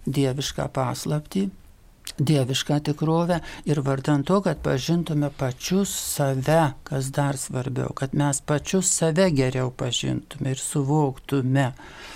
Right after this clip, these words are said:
Ne, e, tai, tai tas yra, e,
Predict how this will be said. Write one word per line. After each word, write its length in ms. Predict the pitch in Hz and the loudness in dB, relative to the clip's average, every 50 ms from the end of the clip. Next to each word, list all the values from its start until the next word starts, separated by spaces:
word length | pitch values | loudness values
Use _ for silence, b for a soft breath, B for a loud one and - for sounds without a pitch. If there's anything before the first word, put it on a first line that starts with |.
| B B B B B B B - | B B B B B B B -2
Ne, 180 | 131 135 135 | 0 0 0
e, 400 | 139 - 143 139 - - - - - - | 0 0 0 -2 -2 -2 -4 -6 -8 -6
tai, 200 | - 139 139 143 139 135 B B B B B B B B - - _ - - - 226 170 - - - - - - | -4 0 0 0 0 -2 B B B B B B B B -20 -20 _ -20 -16 -14 -14 -14 -16 -16 -16 -16 -8 -2
tai 160 | - 139 135 | -2 -2 -2
tas 340 | 131 - 165 175 - - - | 0 0 -2 0 0 0 0
yra, 280 | 143 135 139 143 143 147 151 151 | 0 0 2 2 2 4 2 2
e, 480 | - - - - - - - - 143 | -2 -4 -10 -10 -14 -12 -6 -4 -4